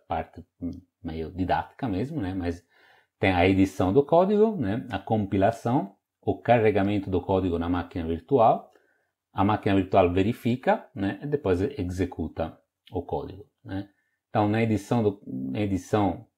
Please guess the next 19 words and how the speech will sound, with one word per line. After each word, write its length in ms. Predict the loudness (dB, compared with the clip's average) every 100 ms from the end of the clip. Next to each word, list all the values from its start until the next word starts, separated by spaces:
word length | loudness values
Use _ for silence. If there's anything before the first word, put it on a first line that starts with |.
| -10
bom, 280 | -8 -8 _
simplesmente, 680 | -10 -4 -2 0 0 0
né, 160 | -2 -2
você, 480 | -4 -4 -2 0 0
eh, 440 | -2 -4 -4 -6 -4
edita 640 | -2 -2 -2 -2 -2 -6 _ _ _ -10
o 100 | 2
código 380 | 6 6 4
fonte 760 | 2 2 0 0 0 -2 -2 -6 _ _ _ _ _ _ _ _ _ _
em 100 | -2
algum 500 | 0 0 0 0 0
arquivo 680 | -2 -4 -4 -4 -4 -2 -2
de 100 | 0
texto, 460 | 2 2 0 -4 -4
né, 140 | -4
pode 200 | -4 -6
ser 140 | -4
no 140 | -4 -4
Notepad, 800 | -4 -6 -4 -4 -4 -4 -6